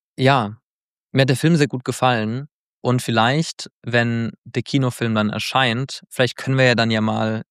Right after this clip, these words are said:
in unseren Bonusfolgen über das Buch Identity sprechen.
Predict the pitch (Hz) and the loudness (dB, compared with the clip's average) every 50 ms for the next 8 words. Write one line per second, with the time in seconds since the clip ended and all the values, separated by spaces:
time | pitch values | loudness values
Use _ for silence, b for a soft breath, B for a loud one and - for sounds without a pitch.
0 | _ _ _ - 127 135 143 143 131 - - _ _ _ _ _ _ _ _ _ | _ _ _ 2 2 2 2 0 -2 -4 -8 _ _ _ _ _ _ _ _ _
1 | _ _ _ - 131 123 117 107 117 110 110 156 190 180 123 - - 113 104 107 | _ _ _ -2 0 2 2 2 2 2 2 4 4 2 2 0 0 0 0 0
2 | 107 110 - 113 113 107 113 - - - 165 190 185 131 127 120 113 107 107 - | 0 0 0 0 0 0 0 -2 -2 -2 -2 0 0 -2 -2 0 0 0 0 -2
3 | 113 - - 107 104 98 101 - _ _ _ - - - - 104 101 - 120 127 | -6 -6 -4 -4 -4 -6 -6 -10 _ _ _ -18 -10 -4 -2 -2 -2 -2 -4 -6
4 | 147 180 | -6 -6